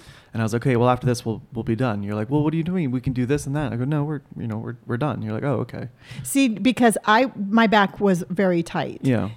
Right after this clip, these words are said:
Speaker 2: And
Speaker 1: This was Thursday, I think.
Speaker 2: Friday.
Speaker 1: Friday.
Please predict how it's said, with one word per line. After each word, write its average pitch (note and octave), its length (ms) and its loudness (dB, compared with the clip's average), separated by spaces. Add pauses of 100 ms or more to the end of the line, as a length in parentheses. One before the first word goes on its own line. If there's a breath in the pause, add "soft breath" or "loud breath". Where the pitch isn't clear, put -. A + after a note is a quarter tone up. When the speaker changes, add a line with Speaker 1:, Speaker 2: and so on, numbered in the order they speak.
(140)
Speaker 2:
And G#3 360 4 (120)
Speaker 1:
This A#2+ 120 -2
was A#2 180 -4
Thursday, G#2+ 600 -4
I - 60 -10
think. - 240 -8
Speaker 2:
Friday. F#3 440 0
Speaker 1:
Friday. G#2+ 360 -4